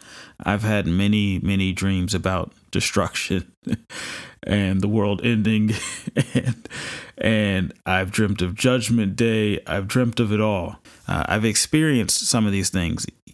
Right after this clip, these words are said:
even outside of dreams, um, in the spirit. And I can tell you that, you know, they're frightening. And it's enough to make you want to hit a street corner to tell everybody, "You're going to hell."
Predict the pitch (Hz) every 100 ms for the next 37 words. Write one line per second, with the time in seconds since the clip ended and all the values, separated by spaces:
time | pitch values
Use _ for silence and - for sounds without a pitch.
0 | - 101 98 101 98 139 127 113 101 78
1 | 80 - - _ - - - - 92 76
2 | - - - 104 101 - - 123 98 -
3 | - - - - - _ - - 113 107
4 | 98 117 113 113 139 139 123 101 104 90
5 | - - - - _ 107 98 78 76 -
6 | - 147 120 113 - 135 120 85 76 -
7 | - _ _ _ _ _ _ _ - -
8 | 104 95 92 - - 117 123 113 107 -
9 | 110 110 104 - 107 107 104 113 101 -
10 | 151 - 120 107 107 - 117 113 107 107
11 | 107 104 98 95 - - 113 107 131 156
12 | 151 139 156 151 113